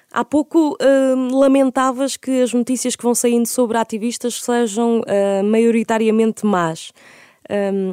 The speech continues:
há outras que não dão tantos cliques, de facto, e, e agora eu olho para aqui para um relatório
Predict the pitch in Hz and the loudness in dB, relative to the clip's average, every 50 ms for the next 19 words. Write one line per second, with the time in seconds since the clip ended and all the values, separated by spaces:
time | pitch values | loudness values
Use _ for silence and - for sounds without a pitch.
0 | - - - 254 269 285 285 269 262 262 - 233 247 247 - - - _ - 233 | -6 -2 0 2 2 4 4 4 2 2 2 -2 -2 -2 -2 -12 -14 _ -4 -2
1 | 233 220 214 214 208 202 202 220 233 233 233 233 233 226 220 220 208 - 247 240 | -2 -2 0 -2 -2 -2 0 0 0 0 2 2 0 0 0 -2 0 0 0 0
2 | 226 - - - 233 233 220 214 - - - - 208 175 - - - 214 202 196 | 0 -2 -4 -2 0 0 0 -2 -4 -8 -10 -8 -8 -10 -10 -4 -2 -2 -2 -2
3 | - - _ - - _ _ - - 233 226 220 220 220 220 214 208 196 202 220 | -6 -16 _ -20 -20 _ _ -6 -2 0 0 2 2 0 0 -2 -4 -4 0 2
4 | 226 208 233 233 226 226 226 220 220 220 - - 226 220 214 - 226 190 226 226 | 2 2 4 2 4 4 4 4 2 0 -2 -4 -4 -4 -2 -2 -4 0 2 4
5 | 226 226 220 214 208 208 180 220 226 220 - 226 - 185 214 208 | 6 6 6 6 4 4 2 2 0 0 0 0 0 0 -2 -4